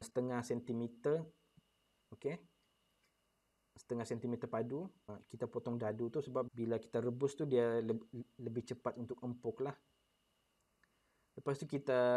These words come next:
didihkan ataupun masak dia lah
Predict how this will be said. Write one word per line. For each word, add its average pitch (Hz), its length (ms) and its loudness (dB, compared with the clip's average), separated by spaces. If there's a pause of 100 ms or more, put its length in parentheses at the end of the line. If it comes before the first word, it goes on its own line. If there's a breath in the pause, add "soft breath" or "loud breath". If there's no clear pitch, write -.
(680)
didihkan 127 640 0
ataupun 123 320 -4
masak 123 400 0
dia 127 160 4
lah 143 160 0